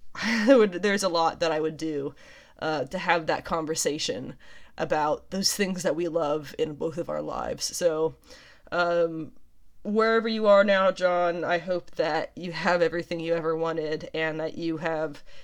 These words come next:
daily sweaty chit-chats with your favorite nerds throughout history. Anyway, <laughs> got a little emotional there for a second. Um,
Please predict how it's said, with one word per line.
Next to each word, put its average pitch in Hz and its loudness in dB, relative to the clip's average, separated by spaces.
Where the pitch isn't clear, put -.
daily 202 2
sweaty 175 2
chit-chats - -4
with 165 -6
your 170 -2
favorite 185 -4
nerds 160 -4
throughout 160 -6
history. - -8
Anyway, 202 4
<laughs> - -18
got 208 8
a 196 8
little 196 4
emotional 180 4
there 156 -2
for 160 -2
a 156 -2
second. 170 0
Um, 202 6